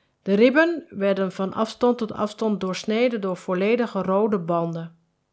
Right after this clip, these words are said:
De onderste panelen zijn versierd met haken in de vorm van knoppen onder het telraam met panelen. Het hoofd van een man of vrouw dient als steun.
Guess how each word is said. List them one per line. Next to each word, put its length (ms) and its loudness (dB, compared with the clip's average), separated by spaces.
De 80 -8
onderste 400 4
panelen 400 4
zijn 200 -2
versierd 340 -6
met 160 -4
haken 460 0
in 140 -2
de 80 0
vorm 260 0
van 180 -6
knoppen 460 0
onder 260 -2
het 140 -6
telraam 600 2
met 240 -4
panelen. 560 -2
Het 180 -4
hoofd 280 8
van 180 2
een 140 0
man 480 2
of 180 -8
vrouw 460 2
dient 260 0
als 200 0
steun. 560 -2